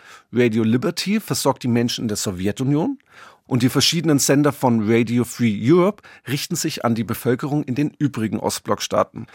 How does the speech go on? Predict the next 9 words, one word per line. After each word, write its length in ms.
Das 160
Besondere 580
dabei, 380
gesendet 580
wird 160
in 80
den 160
jeweiligen 540
Landessprachen 1300